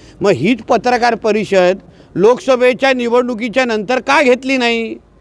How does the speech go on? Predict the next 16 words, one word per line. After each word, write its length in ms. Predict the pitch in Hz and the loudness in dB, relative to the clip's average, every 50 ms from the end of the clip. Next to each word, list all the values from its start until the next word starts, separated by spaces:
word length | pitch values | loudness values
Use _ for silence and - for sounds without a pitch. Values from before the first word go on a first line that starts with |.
| _ _ _ - - | _ _ _ -6 -4
निकालानंतर 760 | 175 214 202 - 254 269 269 269 269 247 233 214 247 262 | -2 -2 0 2 2 2 4 2 2 0 -2 -2 -2 -2
का 240 | 247 254 269 277 302 | -2 0 2 2 4
घेतली 380 | 277 262 269 - - 254 269 269 | 4 2 2 0 -2 -4 -4 -2
नाही? 420 | 254 247 247 240 233 233 233 233 - _ _ _ _ - - - - - - - - _ _ _ _ - - _ - - - - - - - - - | 0 0 0 0 -2 -4 -6 -8 -12 _ _ _ _ -20 -20 -20 -20 -20 -20 -20 -20 _ _ _ _ -20 -20 _ -20 -20 -20 -20 -20 -20 -12 -4 -2
आम्ही 460 | 185 202 233 262 285 285 269 262 254 | 0 2 4 4 4 4 2 2 0
भारतीय 440 | 202 165 175 196 196 - 254 262 262 | -2 0 0 0 0 0 0 0 0
जनता 340 | 240 247 240 226 214 254 | 0 -2 -2 0 0 0
पक्ष 340 | 254 - - 240 202 - - | 0 0 -4 -8 -6 -4 -2
आणि 200 | 254 247 254 247 | -2 0 0 0
एनडीए 380 | 226 220 233 233 233 262 254 254 | -2 -2 -2 -2 0 2 2 2
म्हणून 460 | 254 240 233 233 233 233 214 185 160 - _ _ _ - - | 0 0 -2 -2 0 0 -2 -2 -4 -6 _ _ _ -6 -4
असे 340 | 185 190 - 254 254 262 | -4 -2 0 2 0 0
शेमड्यासारखे 680 | - - 226 220 226 233 254 247 226 247 247 233 254 247 | 2 0 -2 0 2 2 2 4 2 0 0 2 0 0
रडत 240 | 233 220 247 254 | 0 2 0 0
बसलो 380 | 240 247 240 - - 277 285 269 | 2 0 0 0 2 2 2 2
का? 380 | 226 247 247 240 240 240 240 | 4 2 2 4 2 2 -2